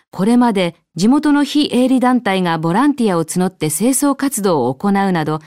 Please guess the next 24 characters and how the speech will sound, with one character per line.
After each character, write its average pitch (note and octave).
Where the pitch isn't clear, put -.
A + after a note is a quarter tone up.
積 A#3+
極 F4
的 D#4+
に D4
保 B3
護 D4
活 D4
動 F3+
に D#3
取 F#3
り -
組 B3+
ん G#3
で D#3
き E3
ま D#3+
し -
た D3
が、 D3+
こ D#3+
こ G#3+
数 G#3
年 G#3
は F#3+